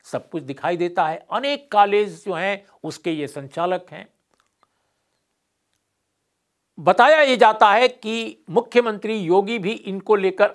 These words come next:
असहज हैं। उसकी एक वजह तो यह है कि दोनों एक ही बिरादरी के हैं, तो उनको ये लगता है कि पॉलिटिकल पार्टी भारतीय जनता पार्टी जो है उनकी,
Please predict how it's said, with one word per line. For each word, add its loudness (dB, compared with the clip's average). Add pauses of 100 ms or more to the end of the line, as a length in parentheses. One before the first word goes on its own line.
असहज -2
हैं। -20 (480)
उसकी -2
एक 4
वजह 4
तो -2
यह -2
है 0
कि -12
दोनों -4 (160)
एक -8
ही -8
बिरादरी -8
के -20
हैं, -20 (560)
तो 6
उनको 2
ये 6
लगता 2
है 2
कि -10
पॉलिटिकल -4
पार्टी 2
भारतीय -4
जनता 0
पार्टी -2
जो 0
है 0
उनकी, -8